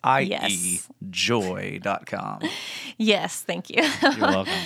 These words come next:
Speaker 2: Um, my name is spelled so unique. Um, but that's the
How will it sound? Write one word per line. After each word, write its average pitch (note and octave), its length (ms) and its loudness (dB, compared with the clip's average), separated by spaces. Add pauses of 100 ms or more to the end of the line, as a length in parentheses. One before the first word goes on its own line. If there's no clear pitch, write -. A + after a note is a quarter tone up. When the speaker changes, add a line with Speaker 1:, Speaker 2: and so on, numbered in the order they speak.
(180)
Speaker 2:
Um, G#3 320 2
my F#3+ 160 2
name G3 200 2
is F3+ 100 -2
spelled F3 260 -4
so - 140 -2
unique. F#3+ 440 -4 (500)
Um, G3 540 2 (380)
but G#3 420 6
that's A3+ 300 2
the B3+ 120 0